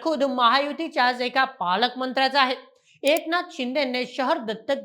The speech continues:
घेण्याची घोषणा केली आणि इकडे माणिकराव कोकाटेंनी त्यांची खिल्ली उडवली. नंदुरबारमध्ये नक्की काय घडलंय? महायुतीत खरंच सगळं आलबेल आहे का?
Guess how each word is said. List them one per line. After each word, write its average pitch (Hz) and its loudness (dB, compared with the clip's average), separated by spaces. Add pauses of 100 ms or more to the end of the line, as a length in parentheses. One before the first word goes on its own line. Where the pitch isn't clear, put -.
घेण्याची 233 -2
घोषणा 165 -4
केली 277 -2 (300)
आणि 214 0
इकडे 220 0
माणिकराव 226 2
कोकाटेंनी 214 0
त्यांची 220 -4
खिल्ली 185 -6
उडवली. 247 0 (500)
नंदुरबारमध्ये 330 0
नक्की 311 -4
काय 247 4
घडलंय? 269 0 (400)
महायुतीत 233 2 (260)
खरंच 311 4
सगळं 339 2 (140)
आलबेल 240 4
आहे 294 6
का? 214 0